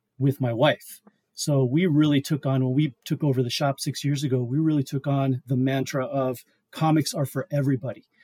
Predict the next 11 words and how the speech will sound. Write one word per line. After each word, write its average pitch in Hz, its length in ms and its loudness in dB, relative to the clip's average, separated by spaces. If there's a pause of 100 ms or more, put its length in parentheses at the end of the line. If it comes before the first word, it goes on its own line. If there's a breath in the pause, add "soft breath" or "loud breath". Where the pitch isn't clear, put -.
(280 soft breath)
And 131 400 0
we 143 240 0
really 147 260 2
tried 139 220 -2
to 117 80 -6
get 135 160 -2
away 135 240 2
from, 131 400 -2 (320 soft breath)
you 139 100 2
know, 123 260 -4
the, 120 280 -4